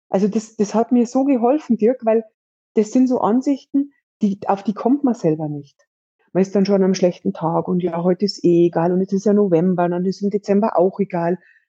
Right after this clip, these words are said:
Nein, ist es nicht. Und ich denk jetzt schon an den nächsten Sommer mit den, mit den Tops und mit den Ärmeln. Weil, ähm, ich baue mir auch in den Alltag immer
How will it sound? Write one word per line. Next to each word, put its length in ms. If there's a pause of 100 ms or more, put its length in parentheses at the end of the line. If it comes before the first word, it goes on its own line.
(100)
Nein, 240
ist 160
es 200
nicht. 320 (760)
Und 240 (600)
ich 160
denk 280
jetzt 260
schon 240
an 140
den 120
nächsten 360
Sommer 340
mit 220
den, 240
mit 180
den 120
Tops 320
und 80
mit 140
den 140
Ärmeln. 400 (1120)
Weil, 320
ähm, 240
ich 140
baue 180
mir 180
auch 120
in 100
den 80
Alltag 380
immer 400